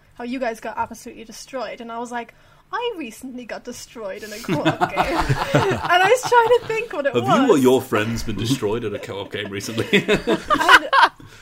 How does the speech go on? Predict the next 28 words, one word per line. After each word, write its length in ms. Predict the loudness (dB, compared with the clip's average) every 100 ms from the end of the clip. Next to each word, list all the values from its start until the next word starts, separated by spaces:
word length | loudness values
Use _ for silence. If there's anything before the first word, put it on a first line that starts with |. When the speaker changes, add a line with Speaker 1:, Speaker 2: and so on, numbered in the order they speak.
| -6
Speaker 2:
Call 140 | 4 6
Speaker 1:
But 160 | 6 2
we 80 |
played 180 | 0 0
Speaker 2:
today. 180 | 0 -6 -8 -20 -18 -18 -18 -12 -8 -8 -6 -6 -6
Speaker 1:
it, 80 | -10
<laughs> 0 |
we 140 | -10
played 240 | -6 -4 -4
it 100 | -4
on 180 | -6
our 480 | -8 -8 -8 -10 -14 -20 _ _ _
live 200 | -6 -6
stream 240 | -6 -10
last 300 | -8 -10 -12
Thursday 460 | -10 -8 -8 -10 -12
with 240 | -14 -14 -8
Ellen 320 | -8 -8 -12
from, 440 | -14 -14 -14 -18 -16
uh, 180 | -16 -12
Orchestra, 520 | -14 -16 -20 -18 -18 -20 _ _ _ -12
and 240 | -8 -6
I'd 160 | -4 -4
never 180 | -4 -8
played 200 | -8 -8
it 20 |
before, 480 | -10 -12 -10 -10 -12 -16
and 400 | -12 -10 -10 -14